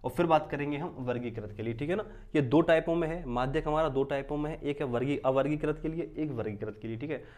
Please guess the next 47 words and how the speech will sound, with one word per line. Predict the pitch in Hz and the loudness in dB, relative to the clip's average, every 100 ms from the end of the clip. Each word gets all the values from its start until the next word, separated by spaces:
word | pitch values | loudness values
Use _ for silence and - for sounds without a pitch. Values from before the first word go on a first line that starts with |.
| - - | -20 -6
तो | 165 | 2
देखो | 175 208 196 - - - - - | 6 6 4 -4 -18 -20 -12 -2
हमारा | 127 160 190 | 4 6 6
अगर | 160 185 | 6 4
हमें | 165 175 | 4 4
नहीं | 175 151 175 | 2 4 2
पता | 175 175 | 4 4
हो, | 147 156 | 4 4
जैसे | 156 | 4
प्रेक्षण | 160 156 156 156 | 2 -2 0 0
के | 160 | 0
मध्य | 143 139 143 | 2 2 2
का | 147 | 0
मान | 147 143 135 | 0 -2 -4
क्या | 135 | -4
है, | 131 | -4
नहीं | 120 120 151 | -2 -2 -2
पता | 139 127 | -2 -4
हो, | 110 120 120 - - - | -2 -4 -4 -10 -12 -6
तो | |
सबसे | 180 185 190 | -2 0 2
पहले | 185 180 | 2 4
क्या | 180 170 | 4 4
करते | 170 180 | 2 2
हैं | 175 | 2
हम | 160 175 | 2 0
इनको | 160 170 185 - - - - | 0 4 4 2 -10 -8 0
आरोही | 147 160 | 2 4
क्रम | 165 175 | 2 0
में | 185 | 0
लिखते | 170 - 180 | -2 -4 -6
हैं, | 180 - - - - 123 | -6 -12 -14 -14 -8 0
ये | 139 | 4
बात | 147 147 | 4 2
आप | 151 | 0
याद | 147 147 | 0 0
रखना, | 143 151 151 - - | -2 -6 -8 -12 -6
ठीक | 135 | -2
है | 165 | -2
ना। | 165 - - - - | -4 -10 -14 -6 0
आरोही | 127 147 | 4 4
क्रम | 147 160 | 4 0
में | 160 | 0
लिखते | 156 156 170 | -4 -6 -10
हैं | 165 - - - - - | -10 -16 -20 -20 -10 -8
सबसे | - 151 | -4 -2
पहले, | 143 143 | 0 0